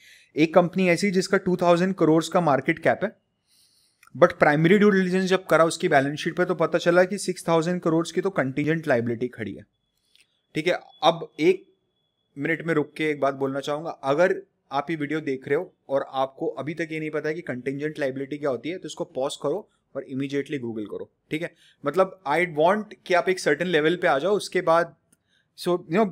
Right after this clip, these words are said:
the same thing, the same formula, you have to be motivated, I'll take, uh, I'll prompt you to take actions, that's it, right?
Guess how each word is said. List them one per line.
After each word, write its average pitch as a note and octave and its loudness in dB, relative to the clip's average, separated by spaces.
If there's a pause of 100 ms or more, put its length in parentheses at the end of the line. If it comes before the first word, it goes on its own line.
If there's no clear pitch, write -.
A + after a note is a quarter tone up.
(260)
the F#3 0
same F#3 0
thing, C#3+ -6
the C#3+ 0
same D#3+ -4
formula, A#2+ -2
you D3 -4
have D3+ 2
to F#3+ 4
be G3+ 0
motivated, F3+ 0
I'll F3 -2
take, D#3 0 (480)
uh, D3 2
I'll C#3+ 0 (100)
prompt D#3 0
you D#3+ -8
to D#3+ -4
take C3+ -4
actions, A2 -10 (120)
that's A#2+ -2
it, G2+ -12 (580)
right? D#3+ 2